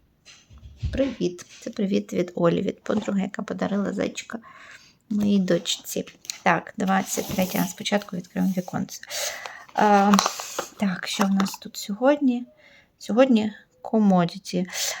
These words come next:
А, комодіті, я не знайома з брендом, але чула. Років п'ять тому він прям гримів на англомовній фрагрантиці, а потім кудись зник, а...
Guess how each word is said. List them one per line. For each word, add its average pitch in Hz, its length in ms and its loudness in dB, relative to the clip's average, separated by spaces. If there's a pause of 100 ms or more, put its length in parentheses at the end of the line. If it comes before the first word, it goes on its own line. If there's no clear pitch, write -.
(180)
А, 196 560 6 (100)
комодіті, 214 1000 4
я 190 440 2 (240)
не 214 280 6
знайома 190 340 6
з 180 60 -2
брендом, 190 400 4
але 180 160 4
чула. 269 420 2 (520)
Років 214 400 2
п'ять 220 260 4
тому 196 260 4
він 180 180 4
прям 208 260 4
гримів 208 340 6
на 190 100 4
англомовній 190 480 4
фрагрантиці, 196 1120 0
а 190 140 -4
потім 190 320 0
кудись 175 320 0
зник, 233 360 4
а... 185 520 0